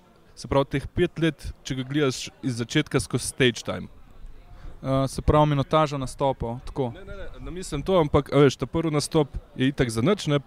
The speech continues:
Speaker 1: ta pet je še kar za nič. Ko se pol začne izboljševati?
Speaker 2: Pa, ja, jaz recimo, meni je Vit Valič, ke smo takrat delali skupaj, sem rekel, "Daj mi na svet, jaz sem nov komik, daj mi na svet." Je rekel, "Ti sam piš, piš pa nastopi,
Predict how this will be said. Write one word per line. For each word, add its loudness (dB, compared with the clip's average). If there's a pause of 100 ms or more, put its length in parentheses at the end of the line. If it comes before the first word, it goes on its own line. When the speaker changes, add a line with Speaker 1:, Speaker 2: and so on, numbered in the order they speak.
(140)
Speaker 1:
ta 0
pet 2
je 0
še -6
kar -2
za 0
nič. -2 (480)
Ko 8
se 2
pol 6
začne 2
izboljševati? 2 (1200)
Speaker 2:
Pa, 4 (400)
ja, 2
jaz 4
recimo, 0
meni 2
je 2
Vit -2
Valič, 2
ke 0
smo -4
takrat -2
delali 4
skupaj, 0
sem -2
rekel, 0
"Daj 2
mi 0
na -2
svet, 2
jaz 0
sem -4
nov 2
komik, -2
daj -2
mi -4
na -2
svet." 0
Je 2
rekel, -4
"Ti -4
sam -2
piš, 0 (160)
piš 6
pa -2
nastopi, -6